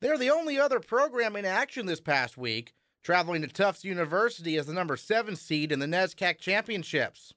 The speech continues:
In the nescac quarterfinals, they took on Middlebury this past Friday, falling to the Panthers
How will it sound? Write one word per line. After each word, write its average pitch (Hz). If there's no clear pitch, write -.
In 311
the 330
nescac 254
quarterfinals, 175
they 131
took 202
on 220
Middlebury 165
this 123
past 139
Friday, 147
falling 220
to 160
the 151
Panthers 170